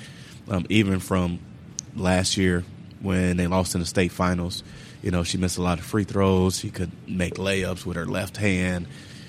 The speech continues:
You know, she got kinda benched at the end. Um, she took, she took a, uh, great spring, summer,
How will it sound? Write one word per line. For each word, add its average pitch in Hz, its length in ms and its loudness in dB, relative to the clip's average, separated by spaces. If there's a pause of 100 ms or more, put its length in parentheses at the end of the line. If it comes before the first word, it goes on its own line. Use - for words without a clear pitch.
(180)
You 95 100 -2
know, 87 120 -2
she 85 120 -4
got 87 200 2
kinda 87 240 2
benched 92 360 2
at 87 140 -2
the 90 280 2
end. 90 300 2 (420)
Um, 90 320 -2
she 104 180 2
took, 101 280 0 (140)
she - 140 -4
took 101 200 0
a, 85 80 2 (600)
uh, - 400 -4 (280)
great 104 300 4 (140)
spring, 98 380 2
summer, 87 400 0